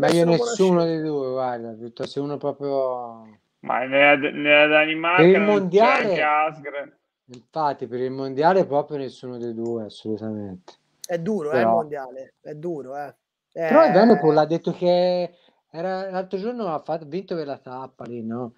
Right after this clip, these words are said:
Speaker 2: Sì.
Speaker 1: Diceva che al, al mondiale sarà più semplice, non so, diceva
Speaker 2: Ah,
Speaker 1: lui.
Speaker 2: perché non c'è degli strappi micidiali, son tanti sali e scendi continui, però non è, l'importante è il meteo, perché se piove fa un disastro, chiaramente.
Speaker 1: Parole sue.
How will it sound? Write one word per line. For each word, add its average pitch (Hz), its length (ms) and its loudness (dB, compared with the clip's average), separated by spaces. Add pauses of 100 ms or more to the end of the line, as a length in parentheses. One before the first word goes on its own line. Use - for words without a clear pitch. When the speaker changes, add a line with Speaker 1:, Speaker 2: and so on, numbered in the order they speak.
(180)
Speaker 2:
Sì. - 180 -12
Speaker 1:
Diceva 202 320 4
che 202 160 2
al, 226 140 6
al 233 360 -6
mondiale 233 360 -6
sarà 131 220 -12
più 180 140 -14
semplice, 113 840 -12 (180)
non 175 200 -8
so, - 140 -10 (180)
diceva 139 400 -2
Speaker 2:
Ah, 196 120 0
Speaker 1:
lui. - 120 -10
Speaker 2:
perché 214 240 0
non 254 220 4
c'è 285 340 4
degli 190 260 -4
strappi 185 600 -6
micidiali, 165 680 -8
son 190 280 -10
tanti 254 380 0
sali 220 240 -2
e 214 40 0
scendi 226 440 -4
continui, 269 800 -4
però 196 340 -6
non 190 220 -6
è, 185 160 -6
l'importante 208 540 0
è 202 40 0
il 185 60 -8
meteo, 139 460 -10
perché 160 240 -10
se 190 220 -6
piove 220 360 2
fa 185 140 -6
un 165 100 -6
disastro, 151 540 -8
chiaramente. 139 340 0
Speaker 1:
Parole 180 320 8
sue. 104 440 0